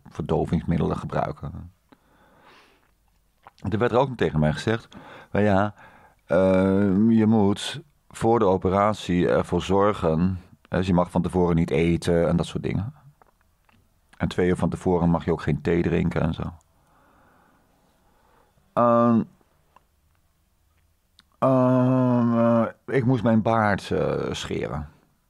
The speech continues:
En die zei, "Nou, hij hoeft er niet helemaal af," want ik heb zo'n half baardje. "Hij hoeft er niet helemaal af,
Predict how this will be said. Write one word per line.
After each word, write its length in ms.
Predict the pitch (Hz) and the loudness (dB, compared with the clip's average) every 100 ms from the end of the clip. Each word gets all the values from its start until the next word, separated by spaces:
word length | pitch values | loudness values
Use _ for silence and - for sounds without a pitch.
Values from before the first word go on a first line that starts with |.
| _ _ _ _ _ _ _ _ _ _ _ _ | _ _ _ _ _ _ _ _ _ _ _ _
En 180 | - 78 | -12 -8
die 100 | 82 | -4
zei, 160 | 82 85 | -2 0
"Nou, 160 | 95 | 0
hij 160 | 92 95 | 0 0
hoeft 220 | 101 104 | 0 0
er 60 | 95 | 0
niet 160 | 107 | 0
helemaal 380 | 104 92 85 82 | 2 2 2 2
af," 240 | 92 110 - | -2 -6 -6
want 120 | - | -6
ik 60 | |
heb 80 | 78 | -4
zo'n 120 | - | -4
half 260 | 78 82 - | -4 -4 -6
baardje. 360 | - - - 101 - _ _ _ _ _ _ _ | -8 -8 -12 -16 -16 _ _ _ _ _ _ _
"Hij 140 | - | -6
hoeft 120 | 101 | -4
er 60 | 101 | 0
niet 100 | 104 | 0
helemaal 300 | 101 87 87 | 0 0 -2
af, 280 | 120 139 | -4 -6